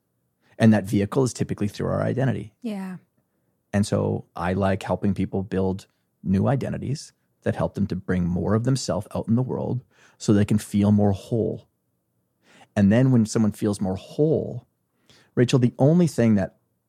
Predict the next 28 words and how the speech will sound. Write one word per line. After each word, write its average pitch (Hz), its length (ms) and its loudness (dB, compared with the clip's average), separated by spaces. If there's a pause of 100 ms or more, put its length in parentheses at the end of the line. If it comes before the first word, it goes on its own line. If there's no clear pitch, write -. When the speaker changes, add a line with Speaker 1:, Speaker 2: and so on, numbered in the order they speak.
Speaker 1:
I'm 98 260 -2 (100)
ever 120 320 2
indexing 95 480 0
towards - 640 -12 (420)
when 104 160 0
I'm 92 140 2
giving 98 260 0
people 92 540 -4 (960)
advice 85 440 -8
or - 100 -14
content 90 640 -6
or 85 60 -8
coaching - 420 -8
them - 300 -10
is, 92 320 -6
at - 60 -14
the - 100 -4
end 135 80 4
of 117 40 6
the 98 60 4
day, 98 60 2
the 98 60 -2
only 117 120 2
thing 95 120 0
I 76 40 -6
care 78 160 -8
about 73 160 -6
is, - 120 -12